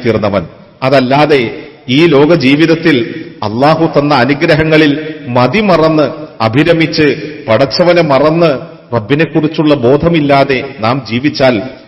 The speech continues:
നഷ്ടമായി തീരുന്നത് നമ്മളുടെ ജീവിതമാണ്. അത് തിരിച്ചറിഞ്ഞ മുൻഗാമികളുടെ ജീവിതമാണ് മഹാനായ സുഫിയാനു സൗരി റഹിമഹുല്ല തന്റെ ഗുരുനാഥനിലൂടെ ലോകത്തിന് പകർന്നു നൽകിയിട്ടുള്ളത്.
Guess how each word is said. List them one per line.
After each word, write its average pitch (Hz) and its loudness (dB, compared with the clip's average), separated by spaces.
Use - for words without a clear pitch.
നഷ്ടമായി 143 0
തീരുന്നത് 127 0
നമ്മളുടെ 127 2
ജീവിതമാണ്. 110 -2
അത് 131 0
തിരിച്ചറിഞ്ഞ 156 0
മുൻഗാമികളുടെ 147 0
ജീവിതമാണ് 131 0
മഹാനായ 131 0
സുഫിയാനു 170 0
സൗരി 147 0
റഹിമഹുല്ല 135 0
തന്റെ 135 0
ഗുരുനാഥനിലൂടെ 139 2
ലോകത്തിന് 135 2
പകർന്നു 117 0
നൽകിയിട്ടുള്ളത്. 101 -2